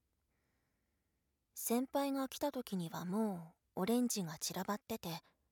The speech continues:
自転車が倒れてて、おばあちゃんが道に迷ってたんですね。で、その定期入れは落とし物と。じゃあ、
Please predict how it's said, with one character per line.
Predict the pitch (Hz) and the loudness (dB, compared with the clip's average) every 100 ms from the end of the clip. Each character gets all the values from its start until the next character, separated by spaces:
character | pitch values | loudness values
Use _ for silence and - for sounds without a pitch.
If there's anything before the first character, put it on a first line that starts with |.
| - | -6
自 | 175 | -2
転 | - 190 | 0 0
車 | 208 208 | 0 0
が | 202 | -2
倒 | 214 170 165 | -4 -4 -2
れ | 247 | 0
て | 247 | -2
て、 | 175 151 - _ _ _ _ _ _ _ _ _ _ _ _ - | -6 -8 -10 _ _ _ _ _ _ _ _ _ _ _ _ 0
お | 196 | 4
ば | 226 | 6
あ | 262 | 6
ち | - | 4
ゃ | 226 | 0
ん | |
が | 170 151 | -2 -4
道 | 151 - | -6 0
に | 208 214 | 2 4
迷 | 180 190 | 2 0
っ | |
て | 262 277 | -2 -2
た | 190 | -2
ん | 165 | -6
で | |
す | 151 - | -10 -12
ね。 | 151 196 226 _ _ _ _ _ _ _ _ _ _ _ _ _ _ _ | -6 -6 -6 _ _ _ _ _ _ _ _ _ _ _ _ _ _ _
で、 | 208 240 - _ _ _ _ | 2 2 2 _ _ _ _
そ | - - | -2 2
の | 196 233 | 4 2
定 | - 226 233 | 0 0 0
期 | - 220 | 0 0
入 | 175 | 0
れ | 147 | -2
は | - | -2
落 | - - | -2 -4
と | 294 | -2
し | - 247 | 0 2
物 | 233 220 226 269 - - | 2 2 0 0 -4 -2
と。 | - - - - - - - - - - - - - - - - - - - - - | -4 -2 -2 -2 -4 -2 -4 -4 -6 -6 -4 -4 -4 -4 -4 -6 -6 -8 -8 -6 0
じ | 220 | 4
ゃ | 247 233 | 4 4
あ、 | 180 | 0